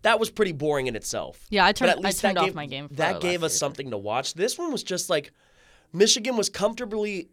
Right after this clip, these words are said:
Speaker 1: in control the entire game, but they weren't even really playing, like, that well, if that makes sense. Like,
Speaker 2: Yeah.
Speaker 1: it, it just, it, it, that did not feel like I was watching the two best teams in the country going at it.
Speaker 2: Ex-, that's, yep,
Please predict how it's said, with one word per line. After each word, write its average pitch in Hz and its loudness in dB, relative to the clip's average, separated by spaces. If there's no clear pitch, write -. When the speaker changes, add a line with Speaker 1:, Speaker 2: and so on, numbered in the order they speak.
Speaker 1:
in 175 -4
control 185 -4
the 160 -2
entire 127 -2
game, 120 -4
but 147 -6
they 175 0
weren't 156 -6
even 170 -8
really 151 -4
playing, 147 -8
like, 117 -8
that 131 -4
well, 139 0
if 101 -8
that 104 -10
makes 101 -16
sense. - -12
Like, 196 -8
Speaker 2:
Yeah. 180 2
Speaker 1:
it, 160 -2
it 180 -2
just, 214 0
it, 196 4
it, - -2
that 226 -2
did 233 -8
not 214 -2
feel 196 -2
like 185 0
I 175 2
was 160 0
watching 156 0
the 143 -4
two 143 -6
best 135 -6
teams 131 -8
in 117 -12
the 117 -12
country 117 -10
going 101 -10
at 80 -16
it. - -20
Speaker 2:
Ex-, 214 2
that's, 226 6
yep, 185 0